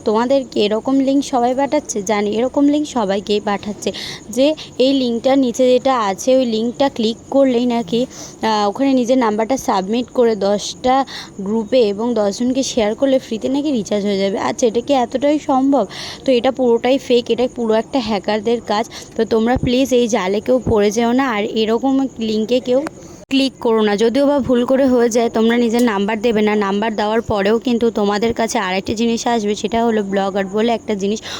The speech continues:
ওখানে নিজের Gmail-এর পাসওয়ার্ড আর নাম্বার দিতে বলবে, সেটা কিন্তু ভুল করেও তোমরা দিও না। এটা কিন্তু তোমাদের ব্যাংক অ্যাকাউন্ট হ্যাক হয়ে যাবে।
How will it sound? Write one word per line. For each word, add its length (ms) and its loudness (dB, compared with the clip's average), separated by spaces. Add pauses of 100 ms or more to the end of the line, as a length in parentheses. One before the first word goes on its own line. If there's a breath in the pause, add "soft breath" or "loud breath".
(140 loud breath)
ওখানে 280 0
নিজের 300 2
Gmail-এর 400 0
পাসওয়ার্ড 600 -2
আর 160 0 (420 loud breath)
নাম্বার 440 0
দিতে 260 -2
বলবে, 380 0
সেটা 360 0
কিন্তু 220 0
ভুল 300 -4
করেও 220 2
তোমরা 320 0
দিও 420 -2
না। 260 -2
এটা 220 -2
কিন্তু 280 -2
তোমাদের 420 0 (340 loud breath)
ব্যাংক 360 0
অ্যাকাউন্ট 400 -2
হ্যাক 280 -2
হয়ে 220 0
যাবে। 260 -2